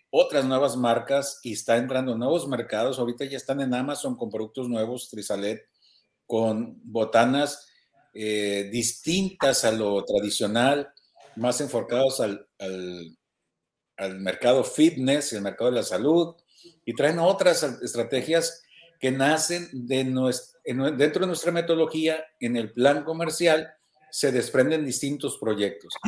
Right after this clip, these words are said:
Hay mucha creatividad aquí en los sinaloenses, hay mucha creatividad en las empresas que nos, en las que nos metemos,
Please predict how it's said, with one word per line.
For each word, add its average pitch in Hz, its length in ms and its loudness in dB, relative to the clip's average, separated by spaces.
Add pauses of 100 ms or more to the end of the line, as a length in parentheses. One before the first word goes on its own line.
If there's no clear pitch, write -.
(200)
Hay 139 100 4
mucha 185 360 0
creatividad 131 560 4
aquí 180 200 0
en 185 80 -2
los 180 100 -2
sinaloenses, 123 720 0
hay 139 60 -4
mucha 160 180 -2
creatividad 127 440 4
en 151 40 0
las 156 140 -2
empresas 131 420 0
que 147 100 -4
nos, 120 300 -4 (320)
en 117 80 -4
las 123 160 2
que 127 80 -2
nos 120 140 0
metemos, 123 640 0